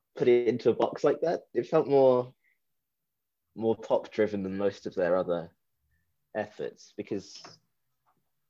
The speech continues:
um, it opens with a, a, a female singer, and the lead singer of Fleet Foxes is a man.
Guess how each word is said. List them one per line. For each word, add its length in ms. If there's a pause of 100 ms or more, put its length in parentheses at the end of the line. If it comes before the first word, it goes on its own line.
um, 420 (1120)
it 100
opens 500
with 240 (320)
a, 160 (100)
a, 360 (200)
a 40
female 320
singer, 320 (220)
and 180
the 200
lead 180
singer 200
of 80
Fleet 200
Foxes 280
is 380 (280)
a 40
man. 460